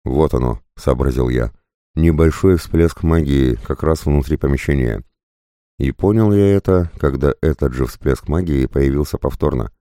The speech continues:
«Вы ничего там не замечаете?» — обратился я ко всем людям из нашего отряда. «Нет», — практически сразу ответили мне бойцы, что стояли сейчас поблизости. Но интересовал меня ответ именно магов. «А вы?» —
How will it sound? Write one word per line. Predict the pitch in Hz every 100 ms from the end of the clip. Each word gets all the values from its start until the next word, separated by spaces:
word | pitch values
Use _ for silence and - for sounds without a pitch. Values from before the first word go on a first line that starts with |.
| _ _ _ _ _ _ _ _ _
«Вы | 65 76
ничего | 78 - 90
там | 107 95
не |
замечаете?» — | 76 71 71 - 101 95 69 - _ _ _ -
обратился | 65 67 69 67 -
я | 64
ко | -
всем | - 67
людям | 73 73 67
из | 64
нашего | 65 - 64
отряда. | 64 64 58 57 - _ _ _ _ -
«Нет», — | 64 64 - - _ _ _ _
практически | 76 76 76 - 71 80
сразу | - 73 67
ответили | 65 73 65 67
мне | 67 62
бойцы, | 67 65 - 90 80
что | - 69
стояли | - 71 73 71 69
сейчас | - 73 71
поблизости. | - 65 62 57 - 58 - _ _ _ _ _ _ _ -
Но | 73 78
интересовал | 80 87 85 87 92 120
меня | 123 117 104
ответ | - 98 - -
именно | 80 87 92
магов. | 73 64 65 - _ _ _ _ _
«А | 78 85
вы?» — | 67 67 95